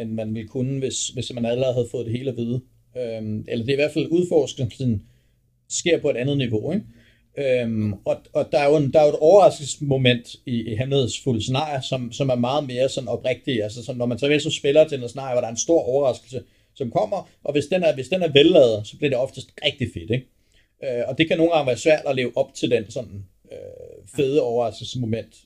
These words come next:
øh, med et gennemsigtigt scenarie. Dermed ikke sagt, at man godt kan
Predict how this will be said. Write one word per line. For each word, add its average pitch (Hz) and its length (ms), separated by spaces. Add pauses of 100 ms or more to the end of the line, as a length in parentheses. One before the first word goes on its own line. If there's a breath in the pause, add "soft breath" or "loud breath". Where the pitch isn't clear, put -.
(160)
øh, 104 460
med 123 160
et 120 60
gennemsigtigt 185 440
scenarie. 147 340 (480 soft breath)
Dermed 185 240
ikke 233 120
sagt, 175 200
at 175 80
man 139 120
godt 127 200
kan 120 100